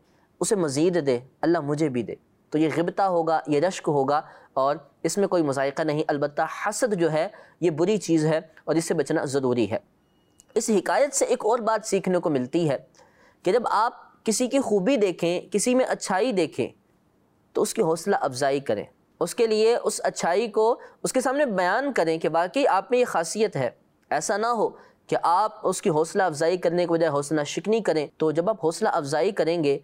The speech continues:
یا ان خصوصیات کو واقعی خصوصیات سمجھیں گے تو اس سے آپ کو نقصان نہیں ہوگا، جس کی خصوصیات ہیں اس کی دلجوئی بھی ہو جائے گی۔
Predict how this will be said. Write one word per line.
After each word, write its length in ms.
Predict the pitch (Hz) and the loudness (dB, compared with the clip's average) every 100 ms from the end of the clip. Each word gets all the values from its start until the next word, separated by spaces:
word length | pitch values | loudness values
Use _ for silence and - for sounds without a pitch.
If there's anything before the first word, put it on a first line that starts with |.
| _ - | _ -8
یا 400 | 135 143 147 147 - _ | -2 -2 0 -4 -6 _
ان 140 | 214 240 | -2 0
خصوصیات 680 | 196 175 214 190 180 202 - | -2 0 0 2 0 0 -2
کو 80 | 175 | -2
واقعی 280 | 170 262 | 0 0
خصوصیات 600 | 269 214 185 175 170 165 | 0 0 -2 0 2 2
سمجھیں 420 | 165 151 151 170 135 | 0 -4 0 0 2
گے 160 | 147 - - _ _ | 0 0 -10 _ _
تو 260 | - 139 139 | 0 2 2
اس 100 | 165 | 0
سے 160 | - 185 - | -2 -2 -2
آپ 280 | 156 190 - | -2 -2 -2
کو 80 | 214 | -2
نقصان 400 | - - 160 160 | -2 -2 -4 -2
نہیں 260 | 156 208 | 0 2
ہوگا، 380 | 175 143 147 160 - - - | 2 2 0 -2 -4 -16 -6
جس 160 | 165 | -4
کی 80 | - | -2
خصوصیات 720 | 208 - 170 165 160 160 180 | -4 -2 -2 2 2 2 0
ہیں 140 | 180 160 165 - | -2 -2 -4 -14
اس 120 | - - | -8 -2
کی 100 | 156 | 0
دلجوئی 360 | 131 127 135 | 2 4 2
بھی 120 | 180 | 2
ہو 120 | 202 175 | 2 2
جائے 240 | 165 151 | 2 2
گی۔ 180 | 139 | 0